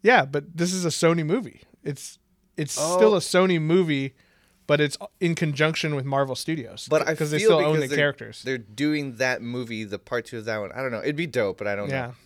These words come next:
Speaker 1: I think they're gonna do it. <laughs> They're not gonna do it.
Speaker 2: No,
Speaker 1: That'd
Speaker 2: they're
Speaker 1: be
Speaker 2: not
Speaker 1: the
Speaker 2: gonna do it.
Speaker 1: worst. <laughs>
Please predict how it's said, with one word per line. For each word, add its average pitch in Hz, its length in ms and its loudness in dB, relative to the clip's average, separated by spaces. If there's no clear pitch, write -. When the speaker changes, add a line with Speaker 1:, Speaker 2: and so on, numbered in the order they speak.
Speaker 1:
I 131 80 -8
think 156 160 -12
they're 131 120 -10
gonna 120 120 -14
do 120 140 -12
it. 127 120 -16
<laughs> - 200 -6
They're 135 260 -14
not - 140 -20
gonna 254 120 0
do 285 180 0
it. - 180 0
Speaker 2:
No, 214 160 -2
Speaker 1:
That'd 190 40 2
Speaker 2:
they're 175 100 4
Speaker 1:
be 156 60 -6
Speaker 2:
not 147 100 -6
Speaker 1:
the - 0 -
Speaker 2:
gonna - 0 -
do 160 80 -4
it. 170 180 4
Speaker 1:
worst. - 360 0
<laughs> - 120 0